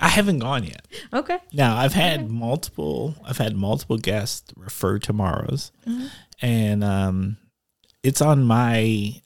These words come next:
Speaker 1: I need to get it done. I have a month. I need to get it done by the end of May. I need to go to Mara's. And Mara's is up the street. Like, it's probably about three blocks from here. So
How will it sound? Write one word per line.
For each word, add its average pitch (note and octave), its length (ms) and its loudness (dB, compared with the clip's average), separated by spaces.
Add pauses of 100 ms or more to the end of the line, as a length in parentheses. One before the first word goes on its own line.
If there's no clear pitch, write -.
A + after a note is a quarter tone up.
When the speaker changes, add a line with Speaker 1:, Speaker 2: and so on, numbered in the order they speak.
Speaker 1:
I A#2 180 0
need C#3 240 0
to B2+ 80 -2
get A#2+ 200 2
it G2 220 -4
done. G#2+ 320 0
I C3 200 0
have C3 180 2
a A#2 60 2
month. - 500 -4 (100)
I G#2+ 60 -6
need A#2 220 0
to A#2+ 80 -4
get G2+ 180 0
it F#2 100 -4
done F#2+ 220 0
by F#2 120 -2
the F2 160 -6
end E2+ 140 -8
of D#2+ 80 -8
May. - 300 -14 (500)
I F#2 120 0
need F2+ 180 0
to E2+ 60 -4
go E2+ 100 -2
to F2 60 -4
Mara's. - 340 -6
And G#2+ 80 0
Mara's B2 380 6
is B2+ 100 -6
up G2 160 -4
the - 80 -12
street. - 480 -8
Like, E2 260 -14
it's - 120 -8
probably A2 320 2
about F2+ 300 -4
three F#2+ 220 -4
blocks D#2+ 360 -10
from - 140 -10
here. - 260 -16 (880)
So - 280 -14